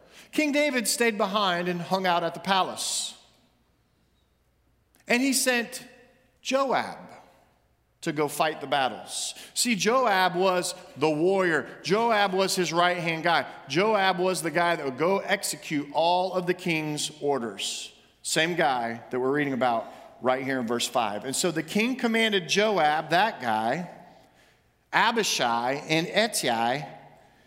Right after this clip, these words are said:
"Be gentle with the young man Absalom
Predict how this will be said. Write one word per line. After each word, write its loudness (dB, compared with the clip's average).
"Be 4
gentle -2
with -2
the -2
young 2
man 0
Absalom -4